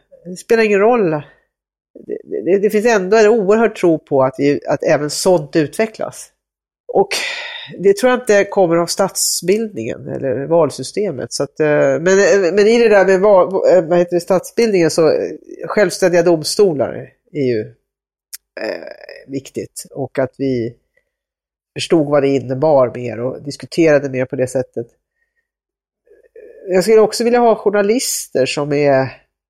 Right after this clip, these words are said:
som är mer, eh, kanske vågar använda sitt förnuft mer, sitt, sin, sin intresse för,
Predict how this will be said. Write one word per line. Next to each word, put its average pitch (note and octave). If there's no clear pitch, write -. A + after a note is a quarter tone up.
som -
är E3+
mer, D3+
eh, C#3
kanske E3+
vågar F3+
använda C#3
sitt -
förnuft C3+
mer, C3
sitt, -
sin, C3
sin C#3+
intresse D3
för, B2+